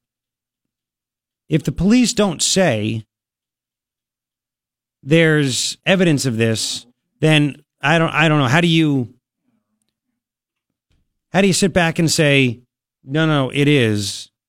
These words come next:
I don't care what they're saying"? It's, I, I, it's one of those things. Eight eight zero K N S T, eight eight zero, five six seven eight. Um,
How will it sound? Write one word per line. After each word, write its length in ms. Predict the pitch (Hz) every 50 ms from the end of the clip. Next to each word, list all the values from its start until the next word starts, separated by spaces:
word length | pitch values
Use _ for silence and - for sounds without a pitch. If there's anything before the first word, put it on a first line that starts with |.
| _ _ -
I 100 | 139 143
don't 140 | 143 139 131
care 180 | - 151 139
what 140 | 135 135 113
they're 120 | 127 117
saying"? 420 | 104 - - 143 117 98 95 - -
It's, 140 | 139 135 -
I, 140 | 180 - - - 156 160 139 -
I, 140 | 143 151
it's 300 | 160 143 123 147 160 -
one 80 | 196 196
of 20 | 170
those 160 | 143 127 -
things. 160 | 123 107 107 135
Eight 160 | 175 208 214
eight 140 | 214 202 151
zero 280 | 156 180 175 156 139
K 200 | 120 - 143 131
N 80 | 127 120
S 160 | 120 113 -
T, 400 | - - 117 107 104 104 - _ _ _ _ _ _ _ -
eight 140 | 175 190 196
eight 140 | 190 165
zero, 240 | 135 165 170 160 143
five 500 | - - - 165 165 170 175 170 131 127
six 340 | - - 170 160 - - - _
seven 380 | - - - 165 139 123 127 156
eight. 460 | 180 190 185 - - - - - - _ _ _ _ _ _ _ _ _ _ _ _ _ _ _ _ _ _ _ _ - _ _ _ _ _ _ _ -
Um, 640 | 139 151 147 143 139 131 131 127 123 117 110 101